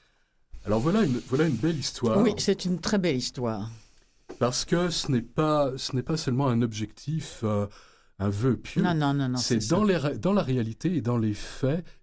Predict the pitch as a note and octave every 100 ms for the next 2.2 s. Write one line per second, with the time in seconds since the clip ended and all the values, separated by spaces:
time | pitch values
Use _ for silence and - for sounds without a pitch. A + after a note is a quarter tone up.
0 | - A#3+ D#3 - D3+ C3 B2+ G#2+ G2+ -
1 | A2+ A#2 D#3+ G3+ - - - _ _ G2+
2 | G2 G2